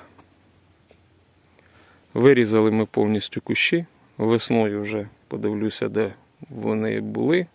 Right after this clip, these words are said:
Повикопую корневище. Те саме із, е, Каракаблек.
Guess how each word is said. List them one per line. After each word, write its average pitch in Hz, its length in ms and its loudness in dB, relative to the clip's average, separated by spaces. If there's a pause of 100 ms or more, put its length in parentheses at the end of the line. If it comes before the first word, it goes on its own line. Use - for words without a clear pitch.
(1300)
Повикопую 107 720 2
корневище. 104 800 0 (260)
Те 117 140 -2
саме 151 400 4
із, 110 300 0
е, 107 400 2 (2000)
Каракаблек. 107 680 2